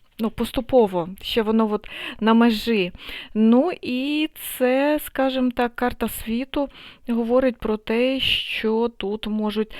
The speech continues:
бути задіяні якісь, е, м, більш вагомі люди, більш вагомі люди, тобто це буде, ну, карта світу ще говорить про кордони, про кордони, про,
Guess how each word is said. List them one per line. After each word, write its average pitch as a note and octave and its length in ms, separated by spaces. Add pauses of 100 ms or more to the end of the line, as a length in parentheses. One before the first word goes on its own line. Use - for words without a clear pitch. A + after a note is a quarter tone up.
(180)
бути G#3+ 380
задіяні G#3+ 720
якісь, G3+ 520 (360)
е, F#3+ 80
м, F#3+ 760 (680)
більш A3+ 600 (140)
вагомі G#3 880 (100)
люди, F#3+ 680 (140)
більш G#3 380
вагомі G#3+ 480
люди, A3 460 (360)
тобто G#3 560 (1500)
це C4 220
буде, A#3 580 (580)
ну, D#4+ 260
карта B3+ 300
світу C#4+ 340
ще A#3 140
говорить A3+ 300
про A3+ 260
кордони, A3 920
про F#3+ 180
кордони, C4 640
про, G#3+ 540